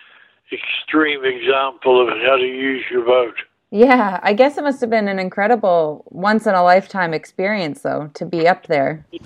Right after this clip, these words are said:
Speaker 1: really was. And, and also, it was, what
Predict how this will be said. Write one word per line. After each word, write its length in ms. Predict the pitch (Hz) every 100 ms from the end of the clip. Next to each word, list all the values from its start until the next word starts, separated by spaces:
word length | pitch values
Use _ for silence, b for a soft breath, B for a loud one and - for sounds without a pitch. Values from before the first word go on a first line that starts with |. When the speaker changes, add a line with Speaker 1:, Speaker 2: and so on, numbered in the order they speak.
| 359
Speaker 1:
really 280 | 392 170
was. 420 | 139 131 127 101 90 135
And, 180 | 143 143
and 220 | 143 147
also, 320 | 175 202 -
it 340 | 165 139 139 139
was, 220 | 143 139 135 - -
what 260 | 127 170